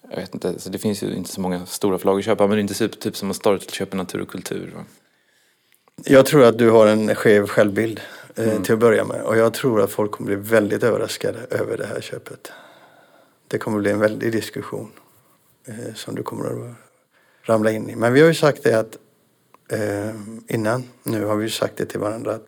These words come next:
Speaker 2: vi kör det här avsnittet där du får svara på frågorna. Och sen så väntar vi,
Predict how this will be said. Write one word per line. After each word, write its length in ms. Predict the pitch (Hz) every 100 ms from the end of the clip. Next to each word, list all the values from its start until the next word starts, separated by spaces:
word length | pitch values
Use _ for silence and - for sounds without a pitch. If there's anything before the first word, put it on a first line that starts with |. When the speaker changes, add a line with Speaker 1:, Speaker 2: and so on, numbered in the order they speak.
| _ _ _ _ _ _ _
Speaker 2:
vi 80 | 117
kör 220 | 156 175
det 80 | 165
här 160 | 104
avsnittet 600 | 107 - - 101 - 127 - _ _ -
där 120 | 113
du 80 | 101
får 140 | 107
svara 240 | - 104 -
på 120 | 101
frågorna. 440 | 110 107 110 120 127 _ _ _ _ _ _ _
Och 160 | - 120
sen 220 | 131 101
så 240 | - 127
väntar 440 | 120 156 107 - 107
vi, 260 | 135 160